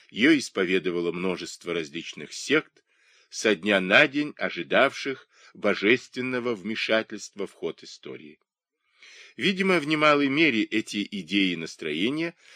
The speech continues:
спровоцировали и военные выступления иудеев против римского владычества. Иудейская война шестьдесят шестой семьдесят третий годы.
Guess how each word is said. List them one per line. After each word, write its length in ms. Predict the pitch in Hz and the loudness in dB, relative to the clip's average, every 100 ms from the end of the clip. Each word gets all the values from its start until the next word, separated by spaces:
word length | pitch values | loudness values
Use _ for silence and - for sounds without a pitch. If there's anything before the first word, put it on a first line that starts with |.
| - | -20
спровоцировали 1000 | - - 135 131 135 - 190 202 190 185 | -14 -4 2 6 4 2 0 4 4 2
и 200 | 175 - | 0 -2
военные 640 | 113 113 110 170 160 151 147 | 2 2 4 0 0 -2 -2
выступления 800 | 123 - 120 - 117 110 101 92 | -4 -8 -10 -2 2 2 0 -4
иудеев 720 | 95 95 85 76 73 65 - _ _ - | -4 -6 -6 -6 -6 -8 -16 _ _ -10
против 400 | 104 101 101 95 | 0 0 0 -6
римского 500 | 87 104 - - 101 | -4 -6 -6 -6 -6
владычества. 800 | 98 120 120 101 - - 73 65 _ _ _ _ _ _ _ - | -2 -4 -4 -6 -8 -12 -16 -18 _ _ _ _ _ _ _ -4
Иудейская 880 | 120 135 117 139 120 - 120 117 107 | 4 4 6 6 6 2 4 6 6
война 480 | 117 117 113 98 82 | 6 4 4 2 2
шестьдесят 500 | - 92 - 95 - | -2 -2 0 0 0
шестой 460 | 92 - - 135 | -6 -6 0 0
семьдесят 560 | - 113 104 95 - - | 2 0 0 -2 -8 -8
третий 380 | 95 87 - 90 | -6 -8 -6 -6
годы. 400 | 87 78 64 | -4 -4 -6